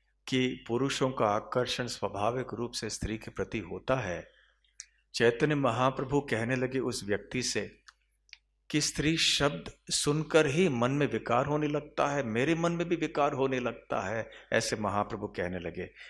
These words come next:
वैसे नहीं तो हो रहा था, लेकिन ऐसे कह रहे थे वो। एक पुतली भी देखते हैं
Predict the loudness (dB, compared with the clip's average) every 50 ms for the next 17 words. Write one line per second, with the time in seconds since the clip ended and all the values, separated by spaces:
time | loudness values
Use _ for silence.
0 | -18 _ -8 -6 -4 -2 -2 -2 -2 -2 -4 -4 -2 0 0 0 2 4 4 6
1 | 6 6 4 0 0 0 -4 -2 -2 -2 -2 -2 -2 -4 -4 -4 -12 -18 -16 -8
2 | -2 0 0 2 2 0 -2 -2 2 2 2 4 4 2 2 2 0 -2 -2 -2
3 | -4 -4 -4 -6 -8 -10 -12 _ _ _ _ _ _ _ _ _ _ _ _ _
4 | _ _ -20 _ _ _ _ _ _ _ _ _ _ _ _ _ _ _ _ _
5 | _ _ _ _ 2 2 2 2 0 -2 -2 -2 0 0 2 2 2 2 2 0
6 | 2 4 2 2 2 0 0 2 2 2 2 2 -4 -4 -6 -8